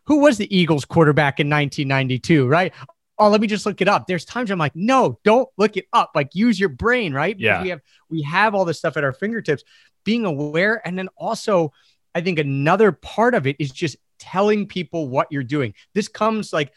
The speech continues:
Speaker 1: not just from affirming
Speaker 2: Yeah.
Speaker 1: to yourself and saying, "I am going to create," or "I have created," 'cause we're using present tense, right? "I have created an affirmation deck." But then, hey, in a conversation with a buddy, "Yeah,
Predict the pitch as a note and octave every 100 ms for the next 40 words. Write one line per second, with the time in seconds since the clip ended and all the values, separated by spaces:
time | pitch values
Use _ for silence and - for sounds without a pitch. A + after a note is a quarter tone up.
0 | _ D#3 E3+ G#3 G3+ F#3+ - D#3+ D3 -
1 | D#3 G#2 C#3+ C#3 _ _ _ _ _ -
2 | F#3 C#3+ C3+ - - C#3+ G#3 - _ _
3 | _ D3+ C#3+ E3+ C#3+ A#2 _ _ _ _
4 | _ _ _ - D3+ D#3 D#3 D3 C#3+ C#3
5 | C3+ C3+ - C#3+ C3+ D3+ C3 C3 _ _
6 | D#3+ E3 D#3 E3+ C#3 - D3 B2+ B2+ C3+
7 | C#3 B2 B2+ B2 A#2 C3+ B2 C#3 B2+ C#3+
8 | C#3 - - E3+ D#3 F3 D#3 E3+ D3 C#3
9 | C3+ C3+ C3 C#3+ C#3+ G#3+ - D3 C#3 _
10 | _ _ _ _ A3 G3+ A3 G3 _ _
11 | E3 B3+ C#3+ D3+ D3+ E3 E3+ D3 F3 -
12 | E3+ D3+ F3+ F#3+ A2+ _ - C#4 F#3+